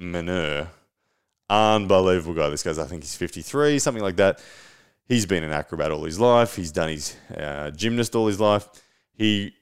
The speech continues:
loves doing obscure strength. And what that's translated to is his hand, when you grip his hand, it's not actually that strong. It's very, it's quite easy to open, but it is one of the most intimidating tendon feels you will ever experience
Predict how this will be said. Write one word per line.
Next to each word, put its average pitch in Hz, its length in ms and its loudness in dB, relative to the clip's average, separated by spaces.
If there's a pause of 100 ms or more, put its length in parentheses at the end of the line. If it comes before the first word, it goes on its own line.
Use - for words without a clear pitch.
loves 98 600 2
doing 95 260 0
obscure 92 680 -2
strength. - 640 -8 (320)
And 90 240 -4
what 143 240 0
that's - 180 2
translated 92 500 2
to 87 140 -4
is 85 280 -8
his 147 260 2
hand, 113 320 2
when 104 100 0
you 131 60 -2
grip 135 220 -2
his 135 140 -4
hand, 90 240 -2 (100)
it's - 180 -12
not 170 240 -4
actually 135 280 -2
that 98 140 6
strong. 165 380 0
It's 87 120 -4
very, 131 200 0
it's - 180 -2
quite - 320 -2
easy 135 300 -2
to 95 240 4
open, 107 560 2 (600)
but 110 140 6
it 104 120 4
is 101 120 0
one 104 140 2
of 107 60 2
the 101 80 0
most 101 240 0
intimidating 110 600 2
tendon 110 520 -4
feels 98 600 0
you 90 80 -6
will 87 160 -4
ever 85 220 0
experience 113 580 -4